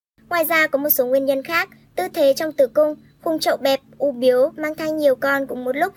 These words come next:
dễ làm xương sọ biến dạng, sinh non, nhiều bệnh nằm lâu, sọ mềm. Các tác động bên ngoài khác như ghế an toàn, ghế xích đu. Trẻ sơ sinh bị bẹp đầu gây tác hại gì? Nếu bị nhẹ thì không có tác hại gì đáng kể ngoài cái đầu hơi méo méo một chút.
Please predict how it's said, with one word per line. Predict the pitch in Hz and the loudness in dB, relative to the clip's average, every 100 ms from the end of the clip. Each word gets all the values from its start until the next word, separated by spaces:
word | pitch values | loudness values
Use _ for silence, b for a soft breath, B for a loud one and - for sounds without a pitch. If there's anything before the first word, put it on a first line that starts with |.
| - | -2
dễ | 285 | 0
làm | 302 254 233 | 0 -4 -2
xương | 254 262 | -2 -2
sọ | - 240 | -6 -4
biến | 240 | -2
dạng, | 294 302 - b b 339 | 0 -2 -4 b b -6
sinh | 330 | -2
non, | 330 330 330 311 | 0 0 -2 0
nhiều | 285 | 2
bệnh | 254 285 269 | 2 -2 -4
nằm | 247 | -4
lâu, | 240 277 302 - - | 0 2 2 0 -10
sọ | - 269 | -6 -4
mềm. | 262 269 262 - _ _ _ | 2 2 2 -4 _ _ _
Các | 381 403 | -4 -2
tác | 427 427 | -4 -2
động | - | 0
bên | 269 311 | 0 0
ngoài | 285 262 | -2 -4
khác | 330 339 | -6 -6
như | 311 302 285 254 | 0 0 0 2
ghế | 247 | 0
an | - 277 | 0 -2
toàn, | 294 285 262 262 | 0 0 0 -4
ghế | 247 240 | -2 0
xích | 330 277 | -2 -2
đu. | 311 311 - _ _ _ _ _ - | 0 0 -6 _ _ _ _ _ -2
Trẻ | 320 | 0
sơ | 285 330 | 2 0
sinh | 349 320 | -2 -4
bị | 262 269 | -2 -2
bẹp | 262 | 0
đầu | 262 254 254 | 2 4 4
gây | 262 262 | 2 0
tác | 339 | -2
hại | 349 277 269 | -2 -2 0
gì? | 285 277 b b | 0 0 b b
Nếu | 294 | 0
bị | 294 330 | 2 -2
nhẹ | 349 330 - | -2 -2 -2
thì | |
không | 294 294 262 | -2 -2 -2
có | |
tác | 262 359 | -2 -4
hại | 359 285 | -4 -6
gì | 277 262 | -4 -2
đáng | 240 240 | -4 2
kể | 311 | 2
ngoài | 233 233 220 | 2 -2 -4
cái | 240 | -2
đầu | 285 262 | 2 2
hơi | 269 262 | 2 0
méo | 254 233 | 0 -4
méo | 240 233 233 | -4 -4 -4
một | 277 262 | -4 -4
chút. | 339 | -4